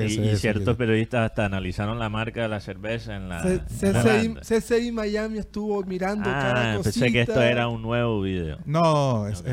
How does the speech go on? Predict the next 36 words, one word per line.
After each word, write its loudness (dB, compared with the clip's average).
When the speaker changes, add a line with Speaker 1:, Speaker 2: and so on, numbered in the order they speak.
Speaker 1:
Entonces, -14
el -4
Speaker 2:
hablando 4
Speaker 1:
bolillo 2
confirmó -4
que -4
era 0
de 0
otra -4
época. -14
Speaker 2:
O -20
sea, -10
conmigo 2
no 4
fue. -2
Y -4
los -2
muchachos 0
saben 0
que, -2
que -2
conmigo 2
hay 0
que -2
trabajar 0
y -2
no 0
hay, -2
y -4
no 0
hay 2
tiempo. -4
Speaker 1:
No, -12
el -12
bolillo -6
dice, -10